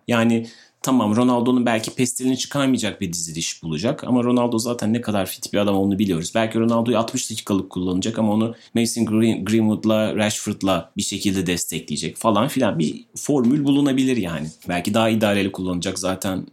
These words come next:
Hani kupalarda oynamıyor. Şimdi Şampiyonlar Ligi'nde oynamasına da pek gerek kalmadı Manchester United gruptan çıktığı için falan filan. Yani mutlaka dokunuşunu yapacaktır.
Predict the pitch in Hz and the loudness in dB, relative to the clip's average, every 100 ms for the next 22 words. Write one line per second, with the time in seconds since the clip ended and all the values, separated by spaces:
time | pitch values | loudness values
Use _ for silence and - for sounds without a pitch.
0 | _ - - - - 107 95 90 95 95 | _ -12 -12 -8 -2 0 0 0 0 2
1 | 87 92 - 95 92 92 101 101 98 101 | 0 0 -2 -2 -2 0 0 2 2 2
2 | 101 98 95 - 101 87 82 85 80 - | 2 2 0 -2 -2 -2 -2 -2 -2 -2
3 | 85 82 82 82 - - 80 80 - - | -2 0 -2 -4 -6 -8 -8 -8 -10 -14
4 | 78 78 82 - - - - 147 110 - | -12 -8 -8 -10 -10 -10 -4 -2 -2 -2
5 | 135 104 - - - 117 117 123 127 - | -2 -2 -6 -8 -2 2 4 2 0 -6
6 | - 165 - - 135 143 147 143 - 139 | 0 2 2 2 2 4 4 4 4 2
7 | 139 151 135 127 123 160 - 135 - - | 4 2 2 2 -2 -2 -4 -4 -4 -6
8 | - | -12